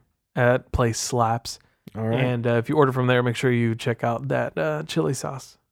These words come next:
Speaker 1: Mm.
Speaker 2: Okay.
Speaker 1: Thinking about it, bro. I might have to hit it up on my way home.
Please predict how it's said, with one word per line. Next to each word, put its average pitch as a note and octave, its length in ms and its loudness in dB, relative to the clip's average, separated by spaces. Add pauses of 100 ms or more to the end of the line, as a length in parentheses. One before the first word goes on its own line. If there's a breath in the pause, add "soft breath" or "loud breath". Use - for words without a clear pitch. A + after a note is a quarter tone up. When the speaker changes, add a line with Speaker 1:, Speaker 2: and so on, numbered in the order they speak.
(400)
Speaker 1:
Mm. G#3+ 340 -4
Speaker 2:
Okay. C#3 440 0 (100)
Speaker 1:
Thinking C#3+ 220 -4
about C3+ 260 2
it, C3+ 60 -6
bro. C#3+ 240 0
I - 20 -2
might C#3+ 160 0
have C3+ 160 -2
to B2+ 120 -4
hit D3 160 2
it F3 120 4
up D#3+ 180 8
on D3 100 8
my C#3+ 100 10
way C3+ 200 8
home. A#2 360 2